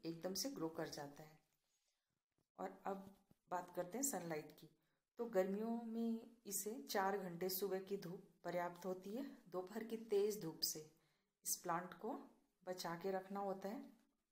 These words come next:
और गर्मियों में इसे ज़्यादा पानी की ज़रूरत होती है, तो गर्मियों में इसे सुबह और शाम दो बार पानी देना पड़ता है। सर्दियों में तो ये सूख सा ही जाता है,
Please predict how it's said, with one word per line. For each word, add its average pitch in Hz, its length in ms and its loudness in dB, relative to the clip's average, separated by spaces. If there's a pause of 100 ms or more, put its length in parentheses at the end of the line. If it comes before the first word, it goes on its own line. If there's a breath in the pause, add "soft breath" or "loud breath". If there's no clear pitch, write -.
(1200)
और 175 220 -4
गर्मियों 196 340 0
में 214 320 -2 (220)
इसे 208 220 0 (420)
ज़्यादा 180 300 2
पानी 175 360 2
की 190 80 0
ज़रूरत 156 400 -2
होती 143 240 -6
है, 156 120 -6
तो 190 140 -2
गर्मियों 185 320 0
में 190 160 0
इसे 190 200 -4
सुबह 185 460 -2 (640 soft breath)
और 175 100 -4
शाम 160 360 -2 (880)
दो 185 120 4
बार 226 220 4
पानी 165 340 2 (200)
देना 156 240 -4
पड़ता 180 340 -2
है। 233 180 -4 (500 loud breath)
सर्दियों 180 340 -2
में 190 220 2
तो 185 120 0 (1400)
ये 190 80 2
सूख 180 300 0
सा - 120 4
ही 196 100 4
जाता 190 340 2
है, 214 200 -4